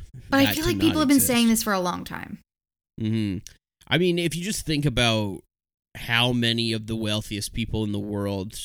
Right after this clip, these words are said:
Speaker 2: are
Speaker 1: Are.
Speaker 2: American.
Speaker 1: Yeah.
Speaker 2: Like, <sighs> it'd be pretty hard. It would be pretty hard to make it so that they're not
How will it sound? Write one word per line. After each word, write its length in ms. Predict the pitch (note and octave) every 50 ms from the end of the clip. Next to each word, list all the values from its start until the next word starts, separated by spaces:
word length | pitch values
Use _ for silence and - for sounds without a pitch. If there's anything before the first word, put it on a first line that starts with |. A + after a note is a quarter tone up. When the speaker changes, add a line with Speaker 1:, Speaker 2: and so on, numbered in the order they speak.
| - - _
Speaker 2:
are 180 | - G#2+ G3 G3
Speaker 1:
Are. 320 | F3+ F3+ F3 E3+ - C3+ - - - - _ _
Speaker 2:
American. 680 | G#2+ G#2+ A2+ A2+ A2+ B2 C3 C3 - - E3 F#3+ G3 - _ _
Speaker 1:
Yeah. 300 | A3 G#3 G3 F#3 F3 F3 - _ _ _ _ _ _ _ _ _ _ _ _ _ _ _ _ _ _ _ _ _ _ _ _ _ _ _ _ _
Speaker 2:
Like, 360 | - G#2 G#2 G2+ G2 - - - - _ _ _
<sighs> 480 | - - - - - - - - -
it'd 160 | - G2+ A2 A2
be 100 | G#2+ G#2
pretty 640 | - - - - A#2+ C#3+ D#3 D#3+ D3+ B2+ A2+ G2+ -
hard. 680 | - A2 A2 A2+ G#2+ G2+ F#2+ F#2+ F#2 F2+ - - - -
It 100 | - A2+
would 120 | C3 C3+ A#2
be 100 | A#2+ A2+
pretty 280 | - C3+ C3 A#2+ G#2
hard 300 | G#2+ G#2+ G#2 G2+ G2+ G2+ -
to 380 | - G#2+ G2 G2+ G2 G#2 G#2+ - - - _ _ _ _ _ _ _
make 220 | - A2 A2+ G#2+ -
it 100 | G#2 -
so 160 | - A#2+ A2+
that 180 | G#2 G#2+ G#2 -
they're 120 | A2+ G#2+
not 520 | G#2 G2+ G#2 G#2 G#2 G#2 G2+ G#2 G2 -